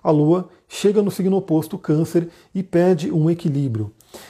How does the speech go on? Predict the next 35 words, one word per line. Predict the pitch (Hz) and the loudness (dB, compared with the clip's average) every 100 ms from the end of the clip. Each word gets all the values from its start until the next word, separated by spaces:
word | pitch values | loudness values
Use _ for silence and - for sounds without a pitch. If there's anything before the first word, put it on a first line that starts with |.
| - - | -8 0
E | |
enquanto | 269 240 294 320 | 0 2 2 2
Capricórnio | 277 226 214 - 143 160 143 110 | 0 0 0 2 4 6 4 -2
é | - | -4
um | 143 | -6
signo | - 151 | -4 -2
de | 147 156 | -2 -4
terra, | - 143 160 120 | -2 0 0 0
realizador, | 110 156 156 143 151 107 139 147 | 2 4 4 2 0 0 0 0
quer | - 151 | 0 0
realizar, | 143 147 127 107 139 | 2 0 0 0 0
precisa | 135 120 151 | -2 -2 -2
sobreviver, | 170 170 151 151 143 107 139 139 - _ _ - | 0 0 2 2 0 0 0 0 -4 _ _ -8
ele | 143 | -6
precisa, | 151 127 165 175 151 - - | -4 -2 2 2 2 -2 -10
né, | 151 147 | -4 2
garantir | 156 156 - 226 | 2 2 0 -2
o | |
sustento | - 180 - 170 180 135 | -2 -6 -2 0 0 0
dele, | 131 175 131 113 - _ _ | 2 2 2 -6 -14 _ _
o | 214 277 | 0 0
signo | - 202 185 | 0 0 0
de | 165 | 0
Câncer | - 165 185 - 165 | -2 0 0 0 -2
é | |
um | |
signo | 160 160 170 | -2 -2 -2
de | 156 131 | 0 0
água, | 127 127 104 90 _ _ _ _ | 0 0 -4 -8 _ _ _ _
é | 156 | -6
um | 147 | -4
signo | 156 151 | -2 0
ligado | 151 135 143 147 | 2 2 2 2
às | 117 | 0
emoções. | 139 160 156 - 156 131 98 - | 0 0 -2 0 0 0 -4 -10